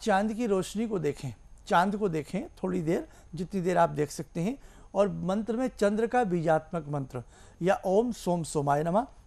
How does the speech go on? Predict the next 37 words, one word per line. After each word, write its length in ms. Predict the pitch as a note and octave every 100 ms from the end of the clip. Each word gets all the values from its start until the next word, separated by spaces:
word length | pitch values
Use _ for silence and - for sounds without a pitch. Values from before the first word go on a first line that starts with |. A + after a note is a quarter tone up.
| -
या 200 | E3+ F#3 F3+
ओम 280 | F#3 A#3+ A#3
श्राम 420 | - F3 E3+ G3
श्रीम 320 | - D#3+ F3+
श्रोम 320 | E3+ D#3+ D#3 D#3+
से 200 | - C#4 - - -
चंद्राय 440 | G#3 F3 D#3 C#3 B2+
नमः, 160 | B2+ - - - - -
इस 200 | G#3+ F3+
बीज 200 | F#3 A3
मंत्र 300 | G#3 G3 G3
को 120 | G3 G#3
आप 220 | F3+ -
पढ़ें, 240 | F3+ F3 D4 - - - -
चांद 280 | G3+ F#3 G#3
को 100 | A3
कुछ 200 | G3+ G#3
पल 220 | - F#3+
देखें। 320 | E3 E3 A3+ A#3+ G#3
हर 140 | B3
पूर्णिमा 480 | G#3+ G#3+ G3+ G3+ E3
ऐसा 200 | D3+ D#3+
करें 260 | D#3+ F3 - - - -
या 260 | E3+ A3+ C4+ D4 - - -
पूर्णिमा 440 | A3+ A#3+ B3 B3+
से 180 | A#3 C4+
बिफोर 440 | G3 F#3 G#3 C4+ - - -
चार 220 | G3 F#3+
दिन 200 | G3 G3
ऐसा 200 | F#3 G3+
करें 220 | F#3+ A3+
और 80 | A#3+
पूर्णिमा 420 | - G3 F#3+ F#3+ A3
पाँचवा 380 | E3+ D3 D3
दिन 180 | D3 C3+
होना 200 | C3 C3
चाहिए। 280 | B2 D3+